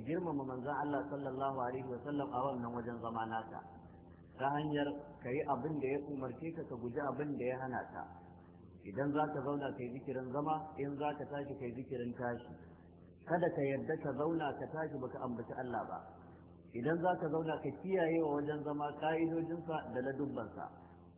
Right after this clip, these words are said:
Manzon Allah sallallahu alaihi wa sallama ya ce da sahabbai, "Iyyakum wal julus fi turuqat." A hirɗinku da zama akan hanyoyin mutane. Qalu, sai suka ce, "Ya Rasulullah, ya ma'aikin Allah, ma lana min majalisina buddun."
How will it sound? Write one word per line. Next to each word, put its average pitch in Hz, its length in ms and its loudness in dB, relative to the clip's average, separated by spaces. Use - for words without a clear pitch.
Manzon 127 240 0
Allah 170 320 4
sallallahu 147 540 2
alaihi 139 240 0
wa 127 160 -2
sallama 143 340 0
ya 135 80 0
ce 143 140 -6
da 127 160 -4
sahabbai, 127 420 0
"Iyyakum 160 640 2
wal 131 240 0
julus 165 480 2
fi 156 100 0
turuqat." 117 540 0
A 135 140 2
hirɗinku 180 560 0
da 131 100 0
zama 151 320 0
akan 131 320 -4
hanyoyin 131 460 -2
mutane. 117 400 -2
Qalu, 151 340 6
sai 156 220 -2
suka 143 160 -2
ce, 139 100 -8
"Ya 135 160 0
Rasulullah, 135 920 0
ya 127 160 0
ma'aikin 135 420 -2
Allah, 139 380 2
ma 135 300 6
lana 135 480 4
min 143 240 0
majalisina 127 880 0
buddun." 117 540 -2